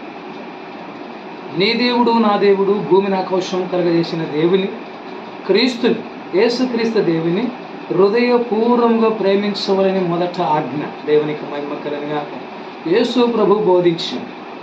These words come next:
ప్రపంచ మనుషులకు బోధించాడు. దేవదూతల బోధ కాదు ఇది, ప్రవక్తల బోధ కాదు, సేవకుల బోధ కాదు. భూమిని ఆకాశం కలగజేసిన క్రీస్తు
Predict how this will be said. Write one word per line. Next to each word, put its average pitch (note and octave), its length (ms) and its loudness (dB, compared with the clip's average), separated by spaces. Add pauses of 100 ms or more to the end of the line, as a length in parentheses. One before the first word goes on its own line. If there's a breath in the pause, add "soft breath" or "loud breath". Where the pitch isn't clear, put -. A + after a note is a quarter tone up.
(1080)
ప్రపంచ A#3+ 440 2
మనుషులకు G#3 500 2
బోధించాడు. F3 600 0 (680)
దేవదూతల F#3+ 500 6
బోధ F#3 240 4
కాదు F3 360 0
ఇది, F#3 200 4 (1000)
ప్రవక్తల A3+ 380 2
బోధ G#3+ 220 2
కాదు, F3+ 440 2 (1040)
సేవకుల A#3 380 2
బోధ A3+ 240 4
కాదు. F3 280 -2 (680)
భూమిని F3 320 2
ఆకాశం E3 760 -2
కలగజేసిన D#3 580 -4 (480)
క్రీస్తు A#3+ 400 0